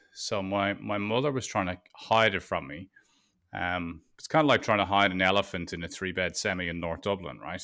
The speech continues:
It's, uh, it's not <laughs> really possible. Y-, it is there. You're not gonna miss it. Um,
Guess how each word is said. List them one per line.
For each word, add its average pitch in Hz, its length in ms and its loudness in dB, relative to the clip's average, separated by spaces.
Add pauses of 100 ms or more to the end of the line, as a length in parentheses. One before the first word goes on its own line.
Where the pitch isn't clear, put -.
It's, - 240 -10
uh, 92 300 0
it's - 240 -10
not - 280 -6
<laughs> - 0 -
really 113 220 4
possible. 98 500 0
Y-, 87 260 -6
it 104 120 -2
is 110 220 2
there. 98 420 8
You're 101 100 -6
not 104 200 0
gonna 95 140 2
miss 101 320 -2
it. 85 160 -6 (680)
Um, 95 480 2